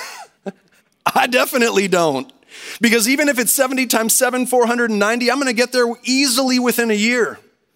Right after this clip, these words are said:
I'm not glorifying sin. I'm just acknowledging I am far from perfect. And I do not want God's grace and forgiveness to be limited to one year of my life. I need it for every year of my life. And similarly, we are called to readily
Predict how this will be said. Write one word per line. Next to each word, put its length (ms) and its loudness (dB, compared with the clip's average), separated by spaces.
I'm 160 2
not 220 0
glorifying 680 2
sin. 340 2
I'm 220 0
just 160 -2
acknowledging 520 2
I 140 2
am 120 -2
far 260 0
from 200 -2
perfect. 560 -4
And 120 0
I 100 0
do 160 -2
not 380 0
want 200 -2
God's 240 0
grace 340 0
and 120 -4
forgiveness 400 -2
to 80 -2
be 100 -2
limited 460 0
to 100 -2
one 240 -2
year 160 2
of 140 -2
my 140 0
life. 520 -8
I 160 -2
need 240 -2
it 160 -6
for 380 -2
every 420 -4
year 300 -6
of 100 -12
my 160 -8
life. 500 -14
And 120 -2
similarly, 760 0
we 220 -2
are 100 0
called 400 -2
to 120 -4
readily 760 -2